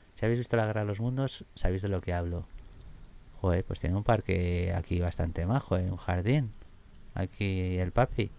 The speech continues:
Vale, vamos para allá. Uy, esta luz está un poco mal. Eh, eh, eh. Ah, o sea que puedo saltar la valla. Pues vamos a saltar la valla.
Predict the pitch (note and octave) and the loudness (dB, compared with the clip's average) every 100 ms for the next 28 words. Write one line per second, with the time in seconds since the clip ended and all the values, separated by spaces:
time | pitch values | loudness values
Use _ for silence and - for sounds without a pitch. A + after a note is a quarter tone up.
0 | - - - - - - - - - - | -18 -20 -20 -20 -20 -20 -20 -20 -18 -18
1 | - - - - - - - - - - | -20 -20 -20 -20 -20 -20 -20 -20 -20 -20
2 | - - - - - - - - - - | -20 -20 -18 -18 -20 -20 -20 -20 -20 -20
3 | - F2+ E2+ E2 - F#2 - E2+ F2+ A2+ | -6 -2 0 -2 -4 -8 -4 0 0 0
4 | - D3 - C3+ C3+ C3+ - C3 A2+ F2+ | -2 -2 -2 0 0 0 0 0 0 0
5 | F2+ F2+ - C#3+ B2+ B2+ G#2 - - - | 0 -2 2 2 2 2 0 -2 -10 -20
6 | - - B2 - - F#2 F#2 A#2 A#2+ G#2 | -10 -4 0 0 0 0 0 0 0 0
7 | - B2 A2+ G2 F2+ G#2+ F#2 - - A2+ | 2 0 2 0 2 0 -2 -4 -4 -8
8 | - - - - - - - G#2 G2 F2+ | -12 -18 -20 -20 -20 -8 -4 0 2 2
9 | E2 D#2+ E2+ E2+ G2+ G2+ F2 | 2 2 0 2 2 2 -2